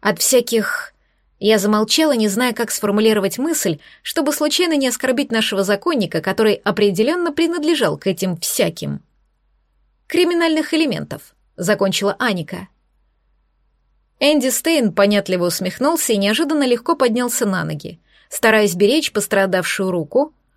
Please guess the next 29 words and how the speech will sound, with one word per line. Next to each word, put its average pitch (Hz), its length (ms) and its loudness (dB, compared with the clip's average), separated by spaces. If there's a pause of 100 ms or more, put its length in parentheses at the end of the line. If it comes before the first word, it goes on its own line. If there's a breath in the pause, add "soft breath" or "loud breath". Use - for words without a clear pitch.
(240)
он 359 200 2
прижал 220 400 2
её 226 160 2
к 220 100 -8
телу, 160 420 -6 (520)
а 202 160 2
в 196 40 2
здоровой 240 440 2
держал 202 360 2
Пикси 302 340 -2
с - 100 -4
поникшими 214 500 0
крылышками. 170 800 -4 (580)
Бедняга 240 480 2
сел 285 240 2
на 233 120 2
ладонь 196 340 2
Стейна 202 460 0
и - 220 -6
покачивался, 294 760 0
обхватив 202 420 0
мохнатыми 190 520 -2
ручонками 269 580 -2
голову. 165 580 -4 (840)
«Надеюсь, 214 520 2
приятель, 202 520 2
ты 208 120 0
не 208 120 2
блохастый», — 202 800 -4